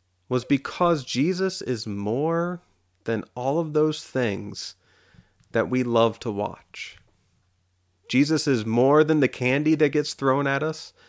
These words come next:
and Jesus is more than the really cool tractors or cars or trucks. Jesus is more than the parade floats.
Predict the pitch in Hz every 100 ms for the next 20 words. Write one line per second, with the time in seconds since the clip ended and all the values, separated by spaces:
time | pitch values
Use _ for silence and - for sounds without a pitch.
0 | _ _ _ _ 107 107 120 139 151 139
1 | 117 107 101 104 113 135 147 147 156 147
2 | - 127 127 120 117 107 110 _ _ 147
3 | 151 170 165 160 - 147 151 151 - -
4 | 127 - - 147 147 151 - - 101 -
5 | - - 131 135 143 147 - 95 - -
6 | 131 151 - - - - _ _ _ _
7 | _ _ _ - 123 131 143 139 120 110
8 | 113 135 147 143 139 - 123 113 113 117
9 | - 101 101 - - - -